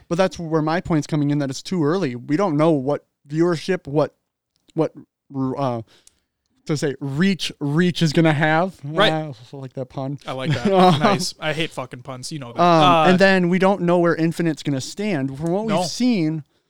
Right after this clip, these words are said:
Speaker 1: with Reach coming out on P C, there's a lot of excitement around it. And
Speaker 2: Yes.
Speaker 1: Infinite being on P C might extend that excitement
Speaker 2: Right.
Speaker 1: with a brand new game being on P C.
Speaker 2: Yes.
Speaker 1: But an organization's gonna look at the tra-, the track rest-,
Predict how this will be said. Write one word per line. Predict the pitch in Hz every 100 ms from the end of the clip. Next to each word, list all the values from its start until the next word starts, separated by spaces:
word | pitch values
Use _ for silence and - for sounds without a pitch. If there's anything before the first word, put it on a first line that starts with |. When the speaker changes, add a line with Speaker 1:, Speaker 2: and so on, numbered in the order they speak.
| _ _ _
Speaker 1:
with | 156 143
Reach | 151 175 -
coming | 165 151
out | 151
on | 139
P | 139 143
C, | 131 208
there's | 208 139
a |
lot | 123 123 131 151
of | 147
excitement | 131 - 143 147 135
around | 131 151 208
it. | 294 -
And | 233
Speaker 2:
Yes. | -
Speaker 1:
Infinite | 185 226 170 156
being | 151 147
on | 143 139
P | 151
C | 139 151
might | 139 135 - _ _ _ -
extend | - - 240 214
that | 135
excitement | - 147 135 147 156
Speaker 2:
Right. | 123 - -
Speaker 1:
with | 151
a | 139
brand | 131 156 226 247
new | 170 143
game | 147 135
being | 135 131 127
on | 123
P | 120 120
C. | - 127 139 180
Speaker 2:
Yes. | 160 - - - _ _ _ _ _ _ _ _ _ -
Speaker 1:
But | 156 - -
an | 165
organization's | 160 202 196 165 151 180 214 170
gonna | 147 135
look | 147 165
at | 156
the | 127
tra-, | - 160 - _ -
the | 143
track | - 170 165
rest-, | 165 -